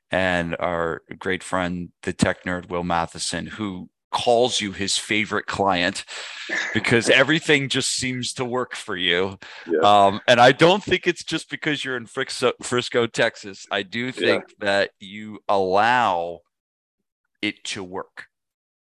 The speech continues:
Speaker 2: Mm-hmm.
Speaker 1: What I know of you is you don't get panicked if all of a sudden your Facebook ad doesn't give you seven thousand leads in the first day. You understand how it works. You play the game.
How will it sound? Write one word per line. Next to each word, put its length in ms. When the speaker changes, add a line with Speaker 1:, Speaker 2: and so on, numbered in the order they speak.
Speaker 2:
Mm-hmm. 320
Speaker 1:
What 240
I 100
know 240
of 120
you 340
is 360
you 140
don't 240
get 220
panicked 520
if 120
all 120
of 60
a 60
sudden 280
your 120
Facebook 500
ad 160
doesn't 320
give 140
you 120
seven 360
thousand 400
leads 320
in 60
the 60
first 360
day. 400
You 260
understand 960
how 280
it 100
works. 480
You 120
play 340
the 100
game. 540